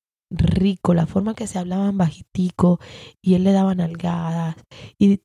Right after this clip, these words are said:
y hablaban en español. Él le decía, "Te gusta", pero así todo muy sutil. Nosotros nos paramos en la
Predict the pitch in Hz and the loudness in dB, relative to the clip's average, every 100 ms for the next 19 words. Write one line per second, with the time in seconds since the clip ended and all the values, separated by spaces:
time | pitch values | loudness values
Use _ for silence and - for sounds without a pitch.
0 | - 214 202 185 190 226 247 220 190 170 | -2 2 4 4 4 2 2 2 2 2
1 | 160 151 160 170 190 180 175 175 156 - | 0 -2 -4 0 2 2 0 -4 -4 -4
2 | 165 196 190 - 170 165 175 175 - 214 | -2 2 0 0 -4 0 0 0 -4 -4
3 | 226 220 220 196 196 196 202 180 170 170 | 0 0 0 -2 -4 -4 -4 -4 -4 -6
4 | 202 247 233 185 180 190 202 175 170 | -6 -4 -2 -2 0 0 0 2 -2